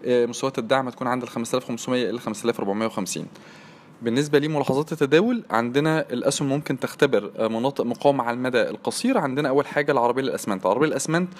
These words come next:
واجهت موجة تصحيح من ال اتناشر جنيه وصلنا ل حداشر جنيه. احنا مت-، مرجحين إن هو يتماسك حوالين العشرة ونص إلى العشرة جنيه، ويبت-، ويبدأ منها موجة ارتفاع جديدة لمنطقة المقاومة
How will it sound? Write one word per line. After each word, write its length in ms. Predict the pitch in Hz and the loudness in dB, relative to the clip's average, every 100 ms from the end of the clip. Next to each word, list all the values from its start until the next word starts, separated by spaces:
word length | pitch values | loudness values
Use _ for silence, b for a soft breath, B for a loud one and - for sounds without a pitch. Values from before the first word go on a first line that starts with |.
| B - | B 2
واجهت 340 | 139 139 107 - - | 2 2 -14 -8 0
موجة 260 | 131 135 - | 2 2 -2
تصحيح 500 | 107 - 185 247 - B B - | -4 -2 0 0 -2 B B 0
من 240 | 139 156 | 2 2
ال 260 | - 120 113 | -2 -2 -2
اتناشر 380 | - 147 - | -2 0 0
جنيه 200 | 135 170 | 0 0
وصلنا 220 | 226 190 160 | 0 0 -2
ل 20 | |
حداشر 300 | 127 139 131 | -2 -2 -2
جنيه. 220 | 110 101 | -2 -6
احنا 180 | - 147 | -2 0
مت-، 200 | 135 - 110 - | 0 -6 -10 -4
مرجحين 840 | 120 120 120 120 120 - 202 269 | 0 2 4 2 0 -2 0 0
إن 60 | 131 | 0
هو 140 | 131 | 2
يتماسك 520 | 143 131 127 156 180 - | 2 2 0 0 -2 0
حوالين 280 | 131 123 | 2 2
العشرة 280 | 113 139 151 | 2 0 0
ونص 220 | 139 - | -2 -2
إلى 120 | 92 117 | -2 0
العشرة 300 | 127 156 147 | 0 0 0
جنيه، 180 | 165 | 2
ويبت-، 340 | 220 143 - - | 2 2 -2 -2
ويبدأ 340 | 135 160 147 120 | 4 4 2 0
منها 340 | 156 156 165 B B | 2 0 0 B B
موجة 240 | 131 143 139 | 2 2 2
ارتفاع 500 | - 107 123 - 131 | 0 0 0 2 2
جديدة 380 | 113 127 208 233 | 2 0 2 2
لمنطقة 520 | 185 196 175 143 165 | 2 2 0 -2 -2
المقاومة 440 | 147 135 160 160 | -4 2 4 4